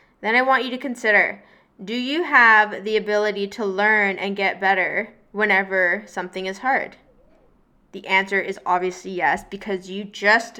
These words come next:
generated the evidence that you can overcome adversity. Considering all of the success stories you just described,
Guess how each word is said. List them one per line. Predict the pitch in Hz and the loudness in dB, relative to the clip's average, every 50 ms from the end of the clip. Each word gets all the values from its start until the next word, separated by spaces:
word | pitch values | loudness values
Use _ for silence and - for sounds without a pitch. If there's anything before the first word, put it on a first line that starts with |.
| - - | -18 -16
generated | 190 185 190 196 196 196 202 196 190 180 175 180 | -12 -6 -2 0 0 0 0 -2 -2 -2 -4 -4
the | 180 180 - | -6 -4 -2
evidence | - 180 180 185 175 151 170 - - | -2 -2 -2 -2 -6 -6 -8 -10 -10
that | 190 170 | -10 -8
you | 190 196 196 | -8 -8 -8
can | - 202 180 | -8 -8 -6
overcome | - 185 180 185 190 196 - 196 185 180 165 - | -6 -6 -4 -6 -8 -6 -2 0 0 0 -2 -4
adversity. | - 180 175 - 156 156 - - 175 156 147 - - _ _ _ _ _ _ _ _ _ _ _ _ _ - - _ _ _ _ _ _ _ _ _ - | -8 -10 -6 -6 -6 -6 -6 -10 -12 -10 -12 -12 -14 _ _ _ _ _ _ _ _ _ _ _ _ _ -20 -20 _ _ _ _ _ _ _ _ _ -12
Considering | - 254 240 247 - 262 240 254 269 277 285 302 311 311 269 | -10 -10 -10 -6 -4 -4 -2 0 0 0 0 -2 -4 -4 0
all | - 208 196 196 | 2 2 4 4
of | 208 202 196 | 2 0 -2
the | 196 | -6
success | 196 - - - - - 180 175 180 - | -10 -12 -16 -12 -8 -6 -4 -4 -6 -6
stories | - 180 170 165 165 170 175 175 - - | -10 -8 -6 -6 -6 -8 -10 -12 -14 -14
you | 185 190 | -14 -12
just | 185 180 180 - - | -10 -12 -12 -12 -14
described, | 180 - - - 170 151 151 135 - 190 - | -16 -16 -12 -6 -4 -4 -4 -4 -6 -10 -18